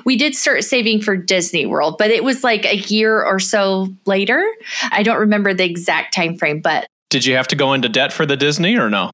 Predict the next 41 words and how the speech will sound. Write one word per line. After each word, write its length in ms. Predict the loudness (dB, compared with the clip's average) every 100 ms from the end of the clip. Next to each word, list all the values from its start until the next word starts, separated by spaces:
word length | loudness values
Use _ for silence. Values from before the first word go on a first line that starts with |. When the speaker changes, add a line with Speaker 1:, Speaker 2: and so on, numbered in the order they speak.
| _
Speaker 1:
Absolutely 680 | -2 0 2 2 2 2 0
not. 260 | 0 0 0
We 140 | -2
paid 280 | 0 0 -2
for 200 | -2 0
it 60 | 2
Speaker 2:
There, 220 | 2 0
Speaker 1:
before 220 | 0 0
Speaker 2:
there 160 | 2 0
you 40 |
Speaker 1:
we 60 | 0
Speaker 2:
go. 220 | 0 0 0
Speaker 1:
even 500 | -2 0 0 2 2
left. 680 | 2 0 0 -2 -4 -6 -2
Yes. 400 | 0 0 0 -2
So 100 | 0
that 240 | 0 0
was 160 | 0 0
kind 200 | -2 0
of 80 | 0
a 100 | 0
celebration. 720 | 2 2 2 0 0 0 0
We 100 | 0
were 140 | 0 0
able 340 | 0 0 -2
to 460 | 0 0 2 0 -4 -10 -10 -4
pay 180 | -2 0
cash 340 | 0 -2 -2
for 220 | 0 2
it 180 | 2 0
before 500 | -2 -2 -2 0 0
we 120 | 2 0
even 280 | 0 0
left, 540 | 0 0 0 -4 -8 -8 -2
and 600 | 0 2 2 0 0 -4 -2
everything, 580 | -2 0 0 0 0 2
you 120 | 0
know, 120 | 0
was 180 | 0 0
on 260 | 2 2 2
the, 300 | 2 0